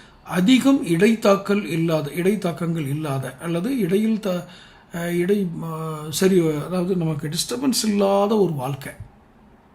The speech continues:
வாழ்றவங்களுக்கு இந்த presence of mind வந்து அதிகமா இருக்கும்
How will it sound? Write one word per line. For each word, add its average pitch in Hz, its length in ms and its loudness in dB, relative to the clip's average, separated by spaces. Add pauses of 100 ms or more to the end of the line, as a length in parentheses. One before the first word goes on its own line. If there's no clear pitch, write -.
(120)
வாழ்றவங்களுக்கு 165 560 -2
இந்த 226 260 -4
presence 226 420 -2
of 240 100 0
mind 165 260 -2
வந்து 180 180 -4
அதிகமா 175 320 0
இருக்கும் 147 360 -8